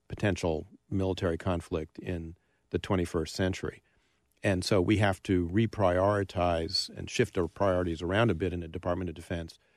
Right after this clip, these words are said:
to focus more on those long-term challenges. And I think that's a reorientation that we on the commission, I think,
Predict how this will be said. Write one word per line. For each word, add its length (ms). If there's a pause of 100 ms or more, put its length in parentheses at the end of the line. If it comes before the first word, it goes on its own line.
(120)
to 140
focus 480
more 240
on 100
those 240
long-term 800 (340)
challenges. 720 (800)
And 480 (260)
I 80
think 200
that's 320 (340)
a 140
reorientation 920
that 160 (180)
we 200
on 160
the 80
commission, 480
I 120
think, 320